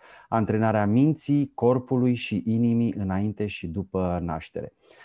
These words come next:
Pentru că, mm, suntem în luna martie și am, uh, dedicat, uh, o mare parte,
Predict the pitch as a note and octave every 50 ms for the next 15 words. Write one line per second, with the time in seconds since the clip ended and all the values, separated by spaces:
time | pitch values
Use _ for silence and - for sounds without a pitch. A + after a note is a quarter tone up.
0 | - - - _ _ _ _ B2+ B2 G#2 - C3 B2 - - B2+ B2 A#2+ A#2+ A#2+
1 | A#2 A#2 A2+ A2 G#2+ G#2+ G#2+ G#2+ G#2 G2+ F#2+ - - A#1+ C2+ C#2 C#2+ C#2 B1+ -
2 | - - A#2+ G#2 A#2 A#2 A2 G#2+ A2 A2 A2 A2 G#2+ G#2 G2 F#2 F#2 G#2 B2+ D#3
3 | E3 - - D#3+ C#3+ C3 A#2 - - - A2 A2 G#2+ G#2 G#2 G2+ G2+ G2 F#2+ G2+
4 | G#2 G2+ G2+ G2+ G#2 G#2 G2+ G2+ G2 F#2+ F2+ E2 G#2 F#2+ F2+ F#2+ - - A#2 A#2
5 | A#2 - - G#2+ G2+ F#2+ F#2+ F#2+ F2+ F2+ F#2 F#2 F2 E2+ E2+ E2 D#2+ F2+ G2 G#2
6 | A2 A2+ A2 G2 F#2+ - A2+ A2 F#2+ - G2+ F#2+ F2+ E2+